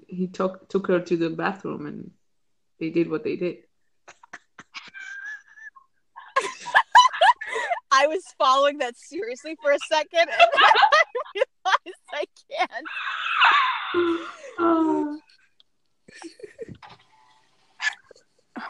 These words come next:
Speaker 2: my God. Um, Tori and Sam?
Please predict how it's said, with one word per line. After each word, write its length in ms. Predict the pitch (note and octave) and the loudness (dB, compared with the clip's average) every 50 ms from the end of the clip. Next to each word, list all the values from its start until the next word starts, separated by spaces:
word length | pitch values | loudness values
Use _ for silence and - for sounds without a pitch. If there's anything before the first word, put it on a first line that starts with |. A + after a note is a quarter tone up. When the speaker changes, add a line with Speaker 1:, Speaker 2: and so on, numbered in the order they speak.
| - | -14
Speaker 2:
my 140 | - - - - - - - - - - _ _ _ _ - _ _ _ _ _ _ _ _ _ _ _ _ - _ _ _ _ _ _ - | -14 -14 -14 -14 -16 -16 -16 -16 -18 -20 _ _ _ _ -20 _ _ _ _ _ _ _ _ _ _ _ _ -20 _ _ _ _ _ _ 4
God. 260 | G#3+ G3+ G3 G3+ G3+ | 4 6 6 2 0
Um, 300 | G3 F#3+ F#3+ F#3 F3 _ _ _ _ _ _ _ _ _ _ _ _ _ _ _ - - _ _ _ _ | -2 -6 -12 -16 -20 _ _ _ _ _ _ _ _ _ _ _ _ _ _ _ -20 -20 _ _ _ _
Tori 400 | - - C4+ B3 B3 C4 C#4 D4+ | -8 -4 -2 0 0 -2 -2 -2
and 140 | D#4 D4 C#4+ | -4 -6 -8
Sam? 480 | - - - A#3 A3 A3+ A#3 B3+ D4 | -12 -10 -6 -4 -4 -4 -4 -6 -8